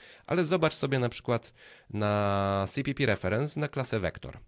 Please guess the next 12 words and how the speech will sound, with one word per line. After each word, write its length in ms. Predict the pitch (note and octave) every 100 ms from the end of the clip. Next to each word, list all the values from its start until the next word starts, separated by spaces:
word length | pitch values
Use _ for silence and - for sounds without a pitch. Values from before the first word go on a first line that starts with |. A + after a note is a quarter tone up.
| _ - - _ _
Wszystko, 500 | - - G3+ - A2+
co 120 | G#2
tutaj 220 | G2+ F#2+
jest 120 | G2
opisane, 420 | - - E2+ G2
to 100 | A#2+
jest 160 | A2 G#2
jej 280 | A2+ - B2+
interfejs, 840 | A#2 A#2+ A#2 - C2 - - - _
czyli 360 | - G2+ G2+ F#2+
rzeczy 300 | G#2+ - A2
publiczne. 720 | - A2+ G#2 G#2 - C2 -